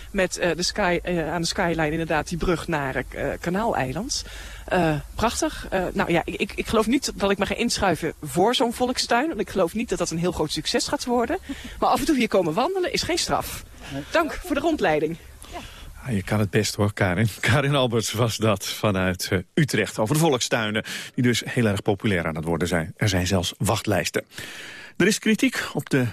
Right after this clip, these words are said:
Speaker 3: mensenrechtennota van minister Timmermans van Buitenlandse Zaken. Confessionele partijen vallen vooral over zijn opmerkingen over de vrijheid van godsdienst.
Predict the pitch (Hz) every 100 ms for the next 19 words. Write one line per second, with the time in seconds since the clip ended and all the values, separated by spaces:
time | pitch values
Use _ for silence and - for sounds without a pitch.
0 | - 117 180 - 104 92 98 87 82 90
1 | - 95 95 90 - - 147 117 87 -
2 | 95 95 95 90 87 92 98 90 - -
3 | - - - - 147 123 131 143 175 139
4 | 120 101 123 - 160 151 - 139 131 139
5 | 127 131 135 147 123 117 110 120 - 113
6 | 117 110 120 123 110 107 - 113 107 -
7 | - - - 90 - -